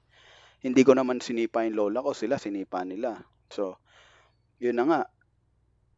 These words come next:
Habang lumalaki, lumalaki kami, lumalaki. Nag-,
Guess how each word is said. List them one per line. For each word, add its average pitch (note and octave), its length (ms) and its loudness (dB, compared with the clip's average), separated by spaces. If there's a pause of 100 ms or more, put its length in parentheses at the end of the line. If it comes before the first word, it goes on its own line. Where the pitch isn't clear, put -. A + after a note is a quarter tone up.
(420)
Habang E3+ 380 0
lumalaki, D#3 580 0
lumalaki A2+ 580 -4
kami, G2+ 440 -10
lumalaki. G2+ 680 -8 (680)
Nag-, C#3 200 -10